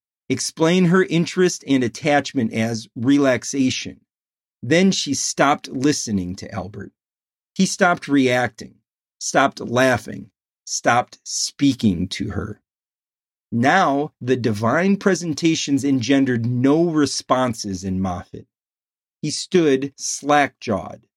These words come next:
unfocused, and allowed the rantings to enter his consciousness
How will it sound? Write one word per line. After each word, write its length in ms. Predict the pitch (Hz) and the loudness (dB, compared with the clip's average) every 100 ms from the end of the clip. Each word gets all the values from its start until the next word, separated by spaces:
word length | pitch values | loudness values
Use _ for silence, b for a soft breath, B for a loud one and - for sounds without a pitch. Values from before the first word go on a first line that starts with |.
| _ _ | _ _
unfocused, 920 | 139 160 143 - 143 - - - - - _ | 0 0 0 2 2 0 -10 -14 -16 -20 _
and 140 | 123 123 | -4 -2
allowed 480 | 104 120 143 175 165 | 0 2 4 4 2
the 80 | |
rantings 560 | 139 139 143 139 143 - | 4 4 2 0 -2 -2
to 220 | - 131 - | -4 -4 2
enter 440 | 185 185 143 107 | 2 2 2 2
his 200 | 113 101 | 0 -2
consciousness 1000 | - 113 120 113 101 - - - - - | -4 -2 -2 -4 -8 -10 -12 -18 -16 -16